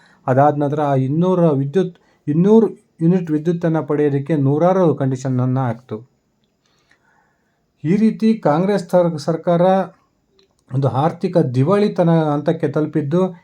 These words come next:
ಇದೀಗ ಆ ದಿವಾಳಿತನವನ್ನು ಮುಚ್ಚಿಕೊಂಡು ರಾಜ್ಯದ ಜನರಿಗೆ ಭಾಗ್ಯಗಳನ್ನು ಮುಂದುವರಿಸೋ ಕಾರಣಕ್ಕೆ ಪ್ರತಿಯೊಂದು ಅಗತ್ಯ ವಸ್ತುಗಳ ರೇಟನ್ನು ಜಾಸ್ತಿ ಮಾಡ್ತಿರ್ತಕ್ಕಂಥದ್ದು ರಾಜ್ಯದ ಜನರ ಆಕ್ರೋಶಕ್ಕೆ ಕಾರಣವಾಗಿದೆ.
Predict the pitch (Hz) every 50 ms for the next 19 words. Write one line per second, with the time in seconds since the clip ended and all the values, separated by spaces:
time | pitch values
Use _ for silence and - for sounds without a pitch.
0 | _ _ - 135 131 170 190 175 170 156 139 131 123 120 120 127 135 170 190 202
1 | 190 170 180 160 160 151 156 156 147 147 143 135 139 143 139 - - 165 156 151
2 | 156 160 147 139 131 139 135 151 151 147 131 127 139 156 160 175 170 165 135 120
3 | 113 - - _ _ _ _ _ _ _ _ _ _ _ _ _ _ - 117 131
4 | 143 160 165 185 175 170 165 160 156 151 139 131 131 156 180 190 208 208 - -
5 | 196 185 175 - 165 151 156 151 143 139 139 160 165 170 175 170 170 - _ _
6 | - - 139 135 135 - 202 214 220 226 220 220 202 175 160 175 170 170 180 165
7 | 160 151 - - 156 147 151 143 139 135 131 143 139 139 143 135 135 131 123 135
8 | 156 160 - 175 160 151 147 139 139 143 135 - 131 123 - 135 127 123 131 123
9 | 127 151 156 151 120 120 127 135 135 135 135 127 127 123 113 107 - _ _ _
10 | _ _ _ - 127 131 139 156 151 139 127 139 139 135 165 165 165 - 156 -
11 | 147 139 - - 127 120 117 113 110 107 110 107 110 -